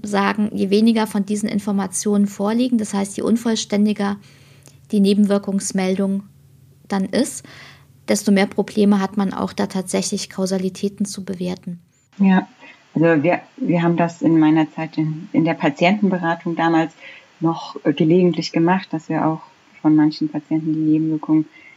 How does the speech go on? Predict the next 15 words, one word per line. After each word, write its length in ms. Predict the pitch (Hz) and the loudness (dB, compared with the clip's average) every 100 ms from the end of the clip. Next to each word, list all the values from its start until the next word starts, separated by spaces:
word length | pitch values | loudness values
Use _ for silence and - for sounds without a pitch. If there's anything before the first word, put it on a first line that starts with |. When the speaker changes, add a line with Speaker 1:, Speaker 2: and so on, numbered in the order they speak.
| _ | _
Speaker 2:
gemeldet 460 | - 165 180 190 185 | -4 2 4 4 2
haben, 140 | 170 | 0
weitergeleitet 640 | 165 165 180 170 160 156 - | 0 0 -2 -4 -2 -2 0
haben. 140 | 160 | 2
Und 80 | 151 | 2
das 160 | 156 147 | 2 -4
ist 120 | 139 | -6
schon 160 | 180 | 0
manchmal 360 | 175 180 190 175 | 2 4 4 4
ganz 180 | 151 165 | 2 0
schön 140 | 185 | -4
schwierig, 580 | - 170 190 208 185 170 - - _ - | -8 -2 2 2 0 -6 -12 -20 _ -4
dann 320 | 160 170 151 | 0 2 2
wirklich 400 | 175 - 185 - | 0 -2 -6 -6
auch 160 | 160 | -6